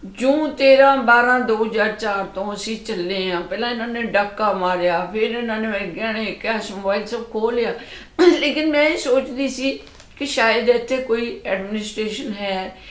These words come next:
ਸ਼ਾਇਦ ਇੱਥੇ ਕੋਈ ਪੁਲਿਸ ਹੈ, ਸ਼ਾਇਦ ਇੱਥੇ ਕੋਈ ਹਿਊਮਨ ਰਾਈਟਸ ਹੈ,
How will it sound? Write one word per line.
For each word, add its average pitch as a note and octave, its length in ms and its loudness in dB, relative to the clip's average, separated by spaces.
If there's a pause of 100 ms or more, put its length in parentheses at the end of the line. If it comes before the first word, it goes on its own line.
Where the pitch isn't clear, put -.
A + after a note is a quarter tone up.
(160)
ਸ਼ਾਇਦ A#3+ 440 4
ਇੱਥੇ A#3 280 6
ਕੋਈ A#3+ 280 2
ਪੁਲਿਸ A#3+ 520 -6
ਹੈ, G3 360 -2 (260)
ਸ਼ਾਇਦ B3 420 6
ਇੱਥੇ B3+ 260 4
ਕੋਈ C4 240 2
ਹਿਊਮਨ A#3 300 -4
ਰਾਈਟਸ A3 460 0
ਹੈ, G3+ 420 0